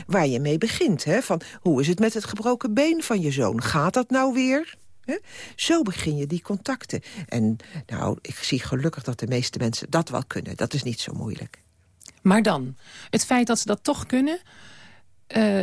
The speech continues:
Speaker 2: zou moeten aangeven dat ze dat konvooi wel hebben kunnen opbouwen. Is het dan onkunde om, om je te realiseren dat je dat konvooi nodig hebt? Of is het luiheid?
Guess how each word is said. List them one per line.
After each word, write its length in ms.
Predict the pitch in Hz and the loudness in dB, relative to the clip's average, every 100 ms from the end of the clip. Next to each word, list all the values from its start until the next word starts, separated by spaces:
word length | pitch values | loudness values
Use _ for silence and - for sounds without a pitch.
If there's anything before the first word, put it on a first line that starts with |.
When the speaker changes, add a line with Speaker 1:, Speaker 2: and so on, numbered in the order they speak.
| - | 0
Speaker 2:
zou 300 | - 254 285 | 2 4 6
moeten 200 | 233 - | 4 2
aangeven 440 | 185 196 180 165 | 0 0 -2 -2
dat 120 | 180 | -4
ze 60 | 180 | -2
dat 180 | 185 - | -2 -2
konvooi 460 | 202 196 202 185 | 0 2 2 2
wel 180 | 170 175 | 2 0
hebben 240 | 160 202 175 | 2 0 0
kunnen 240 | 170 160 | 0 0
opbouwen. 460 | 220 214 240 247 392 | 0 2 2 2 2
Is 120 | - | 0
het 100 | 262 | 0
dan 260 | 247 220 - | 2 0 0
onkunde 760 | 294 311 294 240 208 180 170 | 2 2 4 4 4 2 -2
om, 300 | - 208 196 | 2 2 2
om 220 | - 190 185 | 2 2 2
je 80 | |
te 120 | 180 175 | 0 2
realiseren 600 | 180 160 156 147 233 269 | 2 2 2 4 4 2
dat 120 | 247 | -4
je 60 | 226 | -6
dat 120 | 226 | -4
konvooi 400 | 240 233 233 233 | -2 0 2 4
nodig 420 | 220 214 214 - | 4 2 0 -2
hebt? 220 | 202 - | -6 -6
Of 140 | - - | -8 -4
is 140 | - | -4
het 120 | 160 | 2
luiheid? 840 | 147 160 160 165 214 233 269 - | 4 4 4 2 0 -4 -8 -12